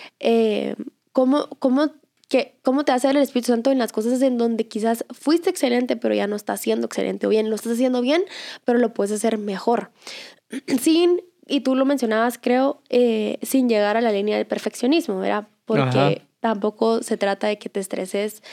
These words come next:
Speaker 1: eh, y, y me gustaría mucho que tú lo expliques, porque lo explicaste de una forma súper bonita. Pero, mm,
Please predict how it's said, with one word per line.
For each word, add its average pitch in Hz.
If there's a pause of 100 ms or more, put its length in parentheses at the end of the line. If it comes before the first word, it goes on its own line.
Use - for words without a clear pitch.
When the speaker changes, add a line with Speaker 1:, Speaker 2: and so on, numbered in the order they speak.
(400)
Speaker 1:
eh, 202
y, - (120)
y 226
me 214
gustaría 202
mucho 208
que 220
tú 208
lo 208
expliques, 262
porque 208
lo 202
explicaste 196
de 220
una 208
forma 208
súper 214
bonita. 202 (640)
Pero, 254
mm, 214